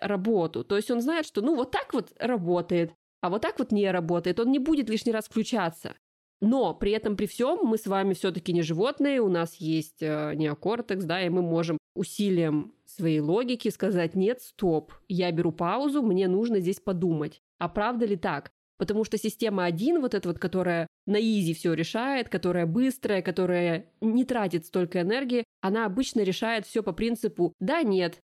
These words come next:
«чёрное-белое», «хочу-не хочу».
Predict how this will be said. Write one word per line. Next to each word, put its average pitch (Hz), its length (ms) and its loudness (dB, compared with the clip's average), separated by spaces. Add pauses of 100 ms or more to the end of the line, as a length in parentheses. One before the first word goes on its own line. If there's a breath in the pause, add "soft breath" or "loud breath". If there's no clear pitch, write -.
(200)
«чёрное-белое», 180 1000 2 (320)
«хочу-не 269 500 2
хочу». 185 540 0